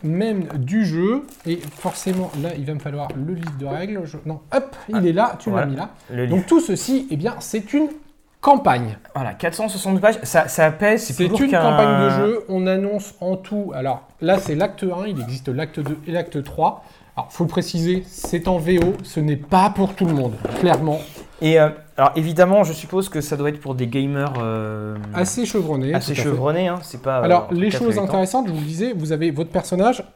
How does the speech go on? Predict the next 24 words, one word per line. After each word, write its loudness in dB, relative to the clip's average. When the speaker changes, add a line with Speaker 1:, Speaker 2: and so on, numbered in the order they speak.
Speaker 1:
Regardez, 2
contrairement -2
à -4
Dojo 4
de -10
figurines, -4
ceci -8
est -6
un -2
background. -4
Speaker 2:
Ah -6
oui, -4
d'accord. -8
Speaker 1:
Donc, -2
vos -2
personnages -2
sont -8
extrêmement 0
fouillés -2
et, 2
euh, -4
très, 0
très -2
travaillés. 2